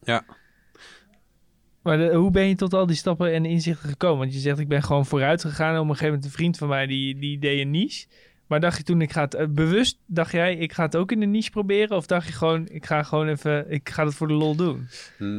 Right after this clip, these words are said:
Speaker 1: Nee, nee. Het, het, het was eigenlijk, is dat ontstaan,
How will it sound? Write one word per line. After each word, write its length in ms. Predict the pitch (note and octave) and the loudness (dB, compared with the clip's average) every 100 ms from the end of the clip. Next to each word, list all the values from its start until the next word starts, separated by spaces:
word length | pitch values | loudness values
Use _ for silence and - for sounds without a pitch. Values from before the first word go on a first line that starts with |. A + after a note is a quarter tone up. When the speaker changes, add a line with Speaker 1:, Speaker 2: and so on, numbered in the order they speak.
| G#2+ A2 | -4 -4
Speaker 1:
Nee, 360 | G#2+ G#2+ F#2+ | -2 -2 -2
nee. 320 | F#2 G2+ F#2 G2 | -4 -4 -4 -8
Het, 180 | G2+ - | -12 -10
het, 200 | C3 - | -12 -12
het 160 | - A2 | -14 -10
was 180 | A#2 - | -8 -6
eigenlijk, 400 | A#2+ C#3 D3 C3+ | -4 -2 -4 -6
is 80 | A#2+ | -6
dat 160 | B2 | -6
ontstaan, 760 | G#2+ G#2+ - A2+ A2+ C3+ D#3+ | -6 -8 -4 -2 0 -2 -4